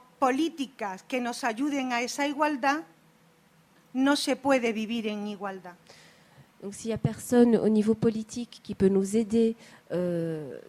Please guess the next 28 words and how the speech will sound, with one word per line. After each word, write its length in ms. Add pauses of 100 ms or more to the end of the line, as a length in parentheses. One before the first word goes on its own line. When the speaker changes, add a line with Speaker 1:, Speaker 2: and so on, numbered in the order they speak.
Speaker 2:
dans 120
cette 260
lutte 240
pour 180
l'égalité, 680
mais 100
cette 220
égalité, 640
elle 80
n'existera 560
pas. 180 (580)
Speaker 1:
En 120
España 500
hay 140
dos 160
personas 640
fundamentales 880
que 80
se 160
con-, 260
para 240
conseguir 380
esa 240
igualdad. 520 (100)
Una 180
fue 240
un 140
hombre 500